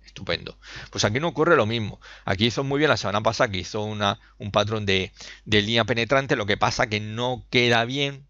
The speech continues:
digamos que no se ajusta a la regla teórica que nos exige una tendencia previa bajista. Y aquí realmente lo que estamos viendo,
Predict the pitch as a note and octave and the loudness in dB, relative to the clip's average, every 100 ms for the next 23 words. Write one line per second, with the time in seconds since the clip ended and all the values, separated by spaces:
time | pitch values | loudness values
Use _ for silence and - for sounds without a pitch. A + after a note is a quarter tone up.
0 | - G#2+ G#2 A2+ A#2 - A#2 A#2 A2+ - | -12 -6 -2 -2 -4 -8 -6 -2 -2 -2
1 | C3+ - B2+ - G#2 G2+ F#2 A2+ C#3+ B2+ | -6 0 0 2 0 2 0 0 0 2
2 | A#2+ A2+ A#2 B2+ A#2+ - C3 _ - _ | 0 -2 -6 -6 -4 -4 -6 _ -20 _
3 | - G2+ - G2 - C3 C3 A2+ G#2+ G#2+ | -12 -8 -6 -4 -2 -2 -2 -2 0 0
4 | A#2+ A#2 - G2+ G2+ A#2 A2 G2 F2 D3 | 0 0 0 0 2 2 4 2 0 -4
5 | - G2+ G2+ A2+ B2+ A2+ B2 A#2+ A#2+ A2+ | -4 -2 0 0 2 0 -2 -6 -8 -8
6 | G#2+ A2+ A2 A2 A2 A2+ | -6 -6 -4 -4 -6 -8